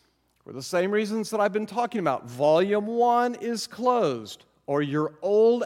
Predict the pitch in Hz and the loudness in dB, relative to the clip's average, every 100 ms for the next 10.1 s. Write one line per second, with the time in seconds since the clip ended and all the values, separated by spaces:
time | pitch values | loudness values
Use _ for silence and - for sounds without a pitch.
0 | - 190 208 185 196 202 214 190 - - | -4 -2 -2 -2 -2 0 0 -4 -10 -8
1 | 208 165 175 190 208 220 226 214 226 202 | -8 -6 -4 -2 0 -2 -2 -4 -4 0
2 | 233 233 202 135 104 - _ _ _ _ | 0 0 -4 -4 -6 -14 _ _ _ _
3 | _ _ _ _ - 143 147 151 135 160 | _ _ _ _ -2 2 2 -2 0 0
4 | 170 185 196 190 202 - 233 262 226 - | 0 0 0 0 -2 -4 -4 -2 -2 -2
5 | 170 143 165 175 190 196 190 - 269 220 | -4 0 2 2 0 -4 -8 -8 -4 -2
6 | 127 139 120 - 156 151 - 151 131 131 | -4 -8 -12 -8 -6 -6 -8 -10 -8 -6
7 | 156 175 190 220 226 185 127 110 - _ | -4 0 0 0 0 0 -2 -6 -14 _
8 | _ _ _ - 143 143 131 156 202 220 | _ _ _ -12 -6 -6 -4 0 4 4
9 | 131 - - 127 - 135 123 131 170 - | 0 -6 -12 -12 -12 -10 -8 -6 -8 -8
10 | 156 | -14